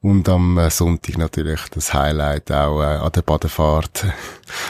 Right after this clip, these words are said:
Ich komme ja selber auch von, von Wettigen ursprünglich und, äh, Badefahrt ist natürlich, ähm, ein alter Kollege von mir, <laughs> wo man immer auch gerne ist. Und auch mit der Band sind wir jetzt schon das dritte Mal gewesen, ähm, insgesamt,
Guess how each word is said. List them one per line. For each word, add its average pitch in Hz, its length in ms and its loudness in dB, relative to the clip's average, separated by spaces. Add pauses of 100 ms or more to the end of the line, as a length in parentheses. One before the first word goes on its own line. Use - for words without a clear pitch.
(100)
Ich - 60 -14
komme 92 180 0
ja 87 80 2
selber 87 460 2
auch 85 60 -2
von, 90 260 -2
von 90 200 0
Wettigen 113 480 4
ursprünglich 131 960 4
und, 107 320 4
äh, 98 280 4
Badefahrt 90 520 -2
ist 90 140 -6
natürlich, 80 480 -6
ähm, 80 500 -6 (220)
ein 92 140 2
alter 85 260 -2
Kollege 90 400 -4
von 101 140 -6
mir, 107 180 0 (460)
<laughs> - 500 -6
wo 87 80 -4
man 85 180 0
immer 82 400 2
auch 80 80 -2
gerne 82 340 0
ist. 82 140 0
Und 82 140 0
auch 85 80 4
mit 92 180 2
der 87 60 0
Band 82 340 2
sind 92 140 -2
wir 87 60 2 (100)
jetzt - 40 -4
schon 92 80 0
das - 100 -4
dritte 90 320 0
Mal 92 140 2
gewesen, 90 480 -4
ähm, 87 500 -2
insgesamt, 92 840 0